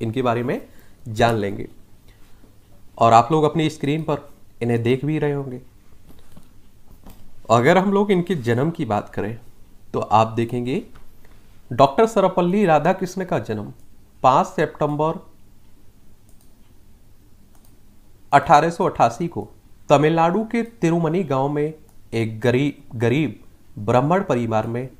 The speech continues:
होता है। अब आप कहेंगे तमिलनाडु देख लीजिए, देखिए ये हमारा प्यारा भारत है, इसमें दक्षिण में जाएंगे तो आपको तमिलनाडु राज्य देखने को मिल जाएगा।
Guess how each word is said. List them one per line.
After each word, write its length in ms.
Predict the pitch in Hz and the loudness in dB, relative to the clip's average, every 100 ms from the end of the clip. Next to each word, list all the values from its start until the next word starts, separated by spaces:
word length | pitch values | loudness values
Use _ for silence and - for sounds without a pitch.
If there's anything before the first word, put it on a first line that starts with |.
| - - | -12 -2
होता 260 | 107 - | -2 -2
है। 180 | 104 120 - - - - - - - - | -10 -12 -18 -20 -20 -20 -20 -20 -12 0
अब 140 | 113 | 8
आप 180 | 131 - | 8 6
कहेंगे 280 | 165 170 180 | -2 -4 -4
तमिलनाडु 540 | 180 151 151 156 180 | -2 0 2 2 0
देख 240 | 170 175 180 | -2 -4 -4
लीजिए, 260 | 175 165 - - - - - - 123 | -6 -6 -10 -20 -20 -20 -20 -8 -2
देखिए 380 | 139 175 160 - - - - - - | -2 -2 -6 -8 -18 -20 -20 -20 -4
ये 80 | 131 | 0
हमारा 280 | 143 139 139 | 6 6 6
प्यारा 260 | 139 135 135 | 4 2 2
भारत 300 | 139 156 156 | 2 0 -4
है, 120 | 123 - - - - - - | -10 -12 -20 -20 -20 -18 -8
इसमें 380 | 143 180 165 113 | -4 -2 -2 0
दक्षिण 360 | 139 - 185 180 | 0 0 -2 0
में 100 | 170 | 0
जाएंगे 300 | 156 180 196 | 0 0 0
तो 100 | 151 | 2
आपको 240 | 139 156 | 4 0
तमिलनाडु 520 | 147 135 131 139 170 | -2 0 2 2 2
राज्य 240 | 160 143 139 | 0 0 -2
देखने 280 | 151 156 | -4 -2
को 120 | 143 143 | -2 -2
मिल 140 | 139 | -2
जाएगा। 340 | 123 110 110 | -2 -4 -6